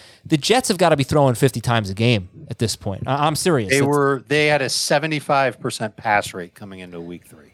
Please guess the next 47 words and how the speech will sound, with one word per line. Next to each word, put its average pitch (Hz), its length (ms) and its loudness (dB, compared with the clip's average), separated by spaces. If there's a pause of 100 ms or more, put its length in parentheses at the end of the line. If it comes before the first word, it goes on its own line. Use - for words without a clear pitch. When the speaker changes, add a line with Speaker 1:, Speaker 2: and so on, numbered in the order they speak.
Speaker 1:
And 151 100 6
they 165 80 8
threw 220 160 2
another 170 260 4
fifty 139 300 0
times 147 360 2
today. 92 220 -6
So 117 200 0
it's 117 100 -2
gotta 175 220 2
be 107 60 4
Speaker 2:
So 101 120 4
Speaker 1:
close 139 240 2
to 117 80 -6
fifty 127 300 0
times 117 260 0
per 110 140 -6
game. 113 220 0
It's - 120 -8
insane. 107 540 0
Speaker 2:
Yeah. 87 160 -6 (480)
Speaker 1:
And 139 400 4
I 143 80 2
just 202 140 0
think 185 200 0
everything 156 460 2
gets 135 200 0
worse 127 240 2
with 113 120 -2
Zach 107 280 2
Wilson. 98 380 -2
I 104 80 -6
know 139 160 2
Joe 139 140 2
Flacco 131 400 2
is 107 100 0
not 120 220 4
amazing, 107 480 0
but 110 100 0
I 110 100 2
think 113 280 -2
everything 147 320 2
gets 123 180 0
worse 120 220 2
with 110 100 -6
Zach 107 260 0
Wilson 107 440 -2